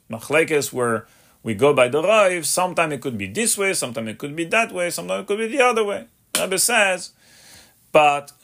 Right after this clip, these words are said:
self understood that it could happen in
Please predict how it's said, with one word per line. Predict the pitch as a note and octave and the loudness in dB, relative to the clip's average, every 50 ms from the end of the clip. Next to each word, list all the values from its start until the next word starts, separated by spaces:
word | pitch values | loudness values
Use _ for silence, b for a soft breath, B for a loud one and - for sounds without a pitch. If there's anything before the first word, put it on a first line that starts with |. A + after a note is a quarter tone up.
| _ | _
self | - - - G3 G#3+ G#3+ - G#3 | -2 0 4 4 2 2 2 -2
understood | F#3 E3 D3 C3+ - - - A#3 B3 A3+ G3+ E3+ | -2 -2 -2 -2 -4 -4 0 2 2 4 4 4
that | D3+ D#3 D3+ D3+ D3+ - _ _ _ _ b b b b b b b b - | 4 4 4 4 2 -2 _ _ _ _ b b b b b b b b -2
it | D#3+ D#3 C3+ - - | -2 -2 -2 -2 0
could | - A3 G#3+ | 2 4 4
happen | F#3 D#3+ F3+ A#3 C#4 C#4 - G3+ G3 F#3+ F3+ | 4 4 2 2 2 2 0 -2 -2 -2 -4
in | F#3+ G3+ G3+ G#3 | -6 -6 -4 -2